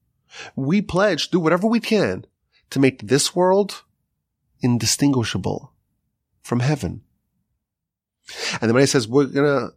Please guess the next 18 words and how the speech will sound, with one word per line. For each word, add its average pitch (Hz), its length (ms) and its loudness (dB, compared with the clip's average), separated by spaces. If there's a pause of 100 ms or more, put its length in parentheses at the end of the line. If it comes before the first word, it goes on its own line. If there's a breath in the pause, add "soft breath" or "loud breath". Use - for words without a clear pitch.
have 127 220 -2
the 131 80 -6
tools 202 540 -4
to - 100 -20
do 104 180 -10
that. - 400 -14 (1200)
We're 123 480 4
going 120 320 2
to - 80 -12
be 113 120 -2
given 113 360 2
whatever 104 300 0
it 170 80 -4
takes - 560 -4 (600 soft breath)
to 170 140 2
complete 131 720 0 (400)
what - 220 -2
Abraham 92 680 -4